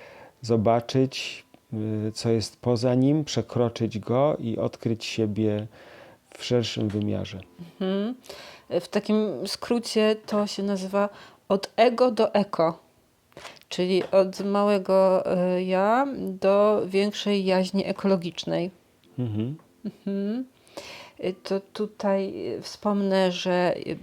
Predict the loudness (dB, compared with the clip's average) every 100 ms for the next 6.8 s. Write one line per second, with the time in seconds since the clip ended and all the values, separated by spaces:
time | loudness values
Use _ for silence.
0 | -6 -6 -6 -6 -6 -6 -6 -8 -8 -8
1 | -8 -6 -6 -4 -6 -2 -4 -2 -6 -6
2 | -8 -8 -4 -4 -6 -10 -14 -10 -8 -6
3 | -6 -6 -4 -4 -6 -8 -12 -4 0 0
4 | 0 -2 -4 -8 -18 -16 -16 -18 -8 -4
5 | -2 -2 0 2 2 0 0 0 0 -2
6 | -2 -2 -2 -4 -4 0 2